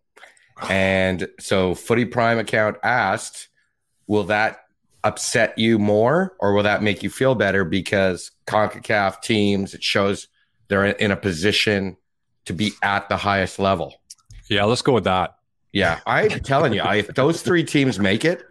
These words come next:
Speaker 2: like, if I'm angry the States are playing so well. Like, this goes back to, you know, the whole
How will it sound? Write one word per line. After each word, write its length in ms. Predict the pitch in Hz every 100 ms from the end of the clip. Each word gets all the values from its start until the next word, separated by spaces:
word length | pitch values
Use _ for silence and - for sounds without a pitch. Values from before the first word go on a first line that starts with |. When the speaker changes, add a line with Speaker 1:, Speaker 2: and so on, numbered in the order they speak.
| -
Speaker 2:
like, 200 | 120 -
if 160 | 117 -
I'm 240 | 127 185 196
angry 340 | 135 151 131 113
the 100 | 101
States 460 | - 113 107 -
are 100 | 104
playing 300 | - 104 95
so 180 | - 90
well. 340 | 82 78 - _ _ _ _ _ _ _ _ -
Like, 200 | 113 110
this 160 | 160 -
goes 240 | 151 135
back 320 | 139 131 -
to, 260 | 127 110 104
you 100 | 110
know, 160 | 113 107
the 120 | 107
whole 560 | - 120 117 113 107